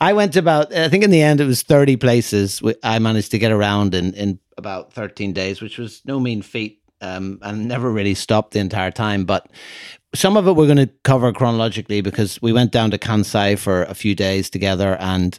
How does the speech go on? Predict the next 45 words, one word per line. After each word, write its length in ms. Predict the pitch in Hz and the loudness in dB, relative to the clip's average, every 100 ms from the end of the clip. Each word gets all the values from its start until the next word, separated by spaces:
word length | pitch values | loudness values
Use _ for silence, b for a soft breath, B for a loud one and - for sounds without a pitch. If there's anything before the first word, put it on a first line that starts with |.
| _ | _
um, 320 | 101 101 95 - _ _ _ _ - | -2 0 0 -4 _ _ _ _ -20
but 160 | - 143 | 0 2
we're 80 | 147 | 4
gonna 160 | 180 | 2
jump 260 | 170 160 147 | 2 2 4
around 300 | 135 131 123 | 4 4 2
a 60 | 120 | 2
little 180 | 131 | 2
bit. 220 | 110 110 - | 0 -2 0
So 180 | 127 | 2
I 60 | 120 | 2
think 240 | 180 190 | 2 2
where 100 | 151 | 4
you 140 | 147 131 | 4 4
were 80 | 117 | 4
going 380 | 127 131 123 | 4 4 4
was 140 | 113 104 | 2 0
probably 300 | 127 113 113 | 0 2 0
to 100 | 107 | 0
stay 440 | - - 127 120 | 0 2 2 2
in 100 | 113 | 2
Shimokitazawa, 880 | 110 110 104 117 101 95 110 101 85 | 0 2 2 0 0 0 2 0 0
but 120 | 104 | 0
we 100 | 104 | 2
were 80 | 107 | 2
gonna 120 | 110 | 0
go 280 | 92 117 107 | 2 2 0
to, 360 | - 107 101 92 B B B B B | 2 2 2 0 B B B B B
to 100 | 120 | 2
another 540 | 110 113 104 98 95 | 2 2 2 2 0
place 360 | 87 113 110 - | -2 -2 -2 -2
that 220 | 101 90 _ _ | -6 -6 _ _
serves 600 | - 117 113 98 - - 110 | -2 0 2 -2 -6 -8 0
not 180 | 127 | 2
only 220 | 123 110 98 | 2 2 0
jazz 480 | 110 110 95 87 | -2 0 0 -4
but 280 | - 95 87 | -4 -4 -4
food, 380 | - 117 101 78 | 0 2 2 2
right? 180 | 80 95 | -2 -2
Is 100 | 101 | 0
that 120 | 110 | 0
what 80 | 107 | 2
you 80 | 107 | 0
were 80 | |
thinking? 500 | 110 120 113 143 131 | 2 0 2 0 -2